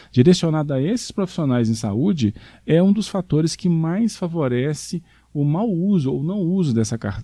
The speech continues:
dessa caderneta, né? Ela é mais utilizada, obviamente, no atendimento ambulatorial, mas existe uma necessidade que a mãe, pai e cuidadores levem ela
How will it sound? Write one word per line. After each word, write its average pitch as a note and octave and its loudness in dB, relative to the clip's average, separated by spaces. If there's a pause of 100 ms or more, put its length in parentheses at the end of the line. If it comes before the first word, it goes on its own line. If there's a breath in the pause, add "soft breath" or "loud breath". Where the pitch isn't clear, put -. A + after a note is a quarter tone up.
dessa G2+ 0
caderneta, F#2 0
né? B2+ 4 (380 soft breath)
Ela D3 2
é - 6
mais E3+ 4
utilizada, A2+ 2
obviamente, G#2 2
no G#2+ 0
atendimento G2+ 2
ambulatorial, G#2 0 (280 loud breath)
mas D3+ 2
existe E3+ -2
uma F3 0
necessidade F3 -4
que E3 -8
a D#3 -8 (160)
mãe, D3 4
pai B2+ 0 (100)
e G#3 2 (380)
cuidadores C3 4
levem C#3+ 4
ela C#3 2